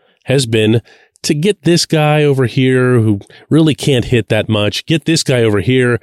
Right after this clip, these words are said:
who's a great catcher defensively, but can't hit at all. And they've added a couple of bats somewhat in that mix. And then they're gonna lose their best player,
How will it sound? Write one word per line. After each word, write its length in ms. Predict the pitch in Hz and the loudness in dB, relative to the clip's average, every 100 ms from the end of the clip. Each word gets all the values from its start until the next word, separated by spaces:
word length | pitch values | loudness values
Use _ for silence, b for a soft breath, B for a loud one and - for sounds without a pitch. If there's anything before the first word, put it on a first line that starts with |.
| B B | B B
who's 140 | 117 101 | -2 -2
a 60 | |
great 380 | 95 104 87 - | -2 -2 -2 -4
catcher 460 | 151 135 131 135 104 | -4 -2 -2 -2 0
defensively, 760 | 98 - 139 147 127 131 120 B B B - | -2 0 0 0 0 2 0 B B B -6
but 180 | 95 82 _ _ _ _ | -6 -6 _ _ _ _
can't 220 | - 101 - | -4 -4 -2
hit 160 | 101 | -2
at 100 | 78 | -2
all. 560 | 95 120 120 117 113 - B B B B B - | -2 0 0 0 -2 -6 B B B B B -2
And 160 | 180 | 0
they've 220 | 208 214 | 2 2
added 260 | 196 202 196 | 0 0 -2
a 60 | 185 | -2
couple 420 | - 143 156 147 | -4 -4 0 -2
of 140 | 107 | -2
bats 680 | 107 113 117 113 - - - _ _ _ _ _ _ _ _ _ _ _ - | -2 0 -2 -2 -4 -6 -8 _ _ _ _ _ _ _ _ _ _ _ -6
somewhat 920 | - - 175 175 147 147 - - - _ _ _ _ _ _ _ | -4 -2 0 2 2 0 -4 -8 -10 _ _ _ _ _ _ _
in 220 | 147 135 139 | 0 2 2
that 220 | 135 120 | 2 0
mix. 500 | 123 135 - - - _ _ _ _ _ _ _ _ _ - | 0 -2 -2 -4 -6 _ _ _ _ _ _ _ _ _ -2
And 140 | 185 | -2
then 240 | - 202 196 | 0 2 2
they're 120 | 190 | 2
gonna 260 | - 185 | 0 2
lose 360 | 170 170 180 - | 2 2 0 0
their 160 | 170 170 | -2 0
best 360 | 160 160 - | -2 -2 -2
player, 640 | - 160 160 131 - - | -4 0 0 0 -6 -16